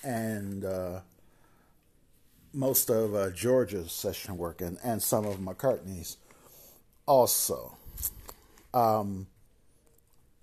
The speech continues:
and would leave the Beatles, Lennon left the Beatles before Abbey Road was even released. So, ergo, they go back to the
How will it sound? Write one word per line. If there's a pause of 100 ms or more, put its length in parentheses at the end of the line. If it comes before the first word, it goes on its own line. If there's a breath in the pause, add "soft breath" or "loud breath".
(160)
and (200)
would
leave
the
Beatles,
Lennon
left
the
Beatles (580 soft breath)
before
Abbey
Road
was
even
released. (1040 soft breath)
So,
ergo, (800 soft breath)
they
go
back
to
the